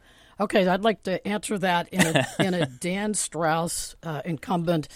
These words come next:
Speaker 1: uh, tweet from, I think it's from today, in which he says, on, this is his site or something,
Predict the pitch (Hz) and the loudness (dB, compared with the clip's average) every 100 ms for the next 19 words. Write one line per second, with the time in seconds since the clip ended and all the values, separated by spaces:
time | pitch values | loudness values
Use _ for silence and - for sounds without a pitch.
0 | - - - _ 165 156 143 - 285 233 | -20 -20 -20 _ -2 -2 -2 2 4 4
1 | - - 160 147 143 - 240 - - 143 | 2 0 0 0 -2 -4 -4 -4 -6 -6
2 | - 151 175 147 127 - - - - 180 | -4 -2 -2 -2 -6 -16 -20 -16 -2 2
3 | 175 190 180 - 190 175 - 156 147 165 | 2 2 0 -2 -2 0 2 2 0 0
4 | - - _ - - 165 202 185 147 151 | -2 -8 _ -20 -4 0 0 0 -6 -8
5 | 160 - 147 147 - - 156 151 151 - | -4 -2 -2 -2 0 0 0 -2 -4 -4
6 | 143 151 139 | -2 -4 -4